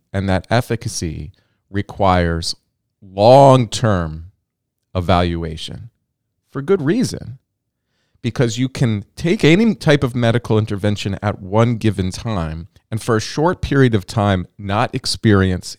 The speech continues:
any adverse effects until down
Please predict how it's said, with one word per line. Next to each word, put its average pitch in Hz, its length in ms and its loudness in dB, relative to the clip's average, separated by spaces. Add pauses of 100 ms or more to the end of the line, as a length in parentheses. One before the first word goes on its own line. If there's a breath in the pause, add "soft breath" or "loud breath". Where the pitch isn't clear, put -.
any 123 260 2
adverse 107 480 0
effects - 640 -8 (840)
until 101 280 -6
down 82 440 -4